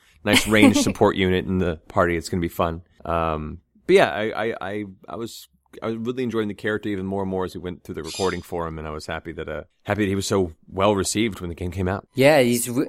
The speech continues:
Speaker 3: yeah, I really like Trey. Actually, he's, um, he's such a beast. You know, if you get, um, his concentrate move and you get max power when you hold, you know, you charge up his attack, he is such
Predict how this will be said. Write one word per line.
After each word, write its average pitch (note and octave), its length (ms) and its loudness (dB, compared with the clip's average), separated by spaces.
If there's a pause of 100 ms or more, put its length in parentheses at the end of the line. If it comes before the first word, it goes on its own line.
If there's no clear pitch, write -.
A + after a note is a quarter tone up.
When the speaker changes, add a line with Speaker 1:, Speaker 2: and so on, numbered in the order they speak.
(100)
Speaker 3:
yeah, B2+ 280 4
I B2 80 8
really C3 240 6
like A#2 180 6
Trey. A2 160 -2
Actually, A2 400 0
he's, B2 220 2
um, A#2+ 320 4 (400)
he's C3+ 140 0
such - 200 2
a C#3 60 0
beast. F3 380 4
You C3+ 60 6
know, C3+ 60 10
if B2+ 80 4
you D#3 80 2
get, E3 180 8
um, D#3 380 4 (440)
his C3 120 0
concentrate C#3+ 480 2
move C#3 260 4
and C3 120 2
you A#2+ 40 2
get B2+ 140 4
max C3+ 400 2
power B2 340 8
when A#2+ 140 6
you A2+ 80 2
hold, B2+ 220 4 (100)
you A#2 80 -4
know, G#2 60 -2
you G2+ 160 -6
charge A2+ 300 4
up A#2+ 100 -2
his G#2 120 -6
attack, C3+ 220 0
he C3+ 100 0
is A2 180 -2
such - 360 0